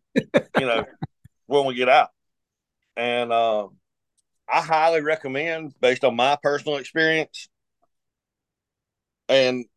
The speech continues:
Speaker 2: admittedly, hopefully not everyone is like me, but, um, I highly recommend, if you have any intentions of ever going back to work, I highly recommend that you, um,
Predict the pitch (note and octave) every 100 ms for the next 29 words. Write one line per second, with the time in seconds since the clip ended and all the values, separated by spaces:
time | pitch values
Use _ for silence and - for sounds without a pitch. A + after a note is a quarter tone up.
0 | _ _ _ _ _ _ C#3+ C#3 D#3 E3
1 | C#3 C3 C3 - _ - D3 C#3+ B2+ B2+
2 | B2 B2+ B2+ B2 A#2+ A#2+ G#2 _ _ _
3 | _ B2+ A#2+ C3 C#3+ G2+ A2+ A2+ - -
4 | - _ - B2+ B2+ A#2 A2+ A2 G#2+ _
5 | _ _ _ _ _ _ _ _ E3+ B3+
6 | B3 B3+ A3 G#3+ G#3+ F#3+ G#3+ G#3+ D#3+ D3+
7 | C#3+ G3 F3+ F#3+ D#3+ E3 G3+ F#3+ F#3 E3
8 | - G3 F#3 D3+ A2+ B2+ A#2 - C#3 D3+
9 | F3+ D#3+ F#3 F#3+ F#3+ F#3 F#3+ G3 _ F#3+
10 | F#3 G3+ - _ _ _ _ _ _ _
11 | _ _ _ _ _ _ _ _ _ _
12 | _ _ B2+ E3 F#3 F3+ E3+ E3 F3 D#3
13 | E3+ F3 D3+ C3+ - C#3+ D3+ D3 C3+ B2+
14 | A#2 G#2+